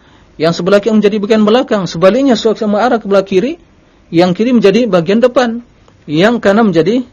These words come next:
sebelah kiri. Itu kan relatif. Seperti itu.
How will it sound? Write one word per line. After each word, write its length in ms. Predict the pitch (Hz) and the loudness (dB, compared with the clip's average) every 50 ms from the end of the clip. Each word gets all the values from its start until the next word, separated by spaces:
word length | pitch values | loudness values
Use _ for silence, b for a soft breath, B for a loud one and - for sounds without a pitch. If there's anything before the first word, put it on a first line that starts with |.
| _ _ _ _ _ _ _ _ _ | _ _ _ _ _ _ _ _ _
sebelah 400 | _ - - 202 220 240 240 240 | _ -18 -8 -4 -2 -2 -2 -2
kiri. 240 | 247 277 247 226 247 | -2 -6 -6 -6 -6
Itu 100 | 240 330 | -6 -4
kan 140 | - 339 330 | -2 -2 0
relatif. 560 | 339 339 294 320 339 320 330 - 214 - - - - - _ _ - - - _ _ _ _ _ _ _ _ _ _ _ _ _ _ _ _ _ _ _ _ _ _ | 0 0 -2 -2 -4 -4 -4 -4 -4 -4 -4 -8 -20 -20 _ _ -20 -20 -20 _ _ _ _ _ _ _ _ _ _ _ _ _ _ _ _ _ _ _ _ _ _
Seperti 500 | - - 208 196 220 214 220 220 220 233 | -14 -8 -4 -4 -2 0 0 0 0 0
itu. 160 | 233 - - | -2 -6 -10